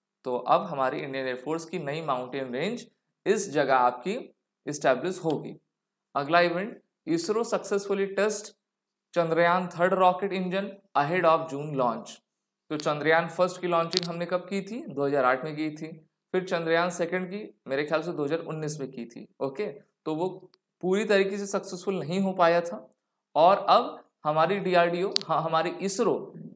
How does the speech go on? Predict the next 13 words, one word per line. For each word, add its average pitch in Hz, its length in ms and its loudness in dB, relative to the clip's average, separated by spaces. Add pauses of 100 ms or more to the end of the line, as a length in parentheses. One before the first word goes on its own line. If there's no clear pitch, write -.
इस 214 240 -2
साल 208 240 4
जून 156 400 -6
के 170 120 -4
महीने 156 320 0
में 190 200 -4
अपना 147 300 -2
चंद्रयान 147 540 -4
थर्ड, 170 560 0 (280)
आ, 131 200 0
जो 139 180 -2 (1160)
प्रोजेक्ट 185 420 0
है, 196 260 -6